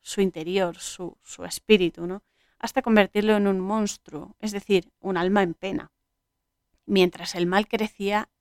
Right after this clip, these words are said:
al este. Y entonces fue cuando, eh, encontró Bilbo el anillo. El anillo no contó con ese resquicio por el que siempre entra la luz.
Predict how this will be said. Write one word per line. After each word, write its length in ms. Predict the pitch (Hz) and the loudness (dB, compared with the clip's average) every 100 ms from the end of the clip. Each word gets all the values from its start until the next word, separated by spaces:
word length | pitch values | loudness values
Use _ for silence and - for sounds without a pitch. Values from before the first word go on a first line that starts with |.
| - | 0
al 160 | 254 | 2
este. 480 | 247 269 - - - _ _ _ _ _ _ | 4 0 -6 -18 -20 _ _ _ _ _ _
Y 120 | - 285 | 2 4
entonces 800 | 254 - 233 196 - 180 - - _ _ _ _ _ | 4 2 0 0 -6 -10 -10 -18 _ _ _ _ _
fue 220 | 247 240 | 2 2
cuando, 640 | - 226 208 202 196 196 - _ _ - | 2 6 6 4 0 -4 -10 _ _ -6
eh, 440 | 196 180 170 165 - - | 0 2 2 0 -6 -4
encontró 1120 | 196 - 180 170 - 185 180 180 170 170 - | -4 0 -2 -2 -2 4 6 6 4 -2 0
Bilbo 480 | 196 196 175 185 - _ | 4 4 2 -8 -10 _
el 160 | 208 190 | -2 2
anillo. 480 | 208 240 165 170 _ _ _ | 4 2 0 -10 _ _ _
El 140 | - 185 | -8 -2
anillo 320 | 180 214 247 | -2 2 2
no 240 | 226 254 | 4 2
contó 600 | - 220 214 - 294 311 - _ | 2 -2 -6 0 2 2 -2 _
con 360 | - 254 262 269 _ _ _ | 2 4 6 4 _ _ _
ese 280 | - 269 302 | -4 0 0
resquicio 540 | 277 233 - 226 226 | 0 -2 -2 -2 0
por 140 | 214 190 | 0 -2
el 140 | 180 | -2
que 120 | - | -4
siempre 920 | - - 233 262 269 262 254 254 247 - | -8 -4 2 6 8 8 6 4 0 -2
entra 520 | 202 202 180 170 160 160 | 0 2 0 -6 -10 -10
la 60 | |
luz. 200 | 190 233 | -10 -10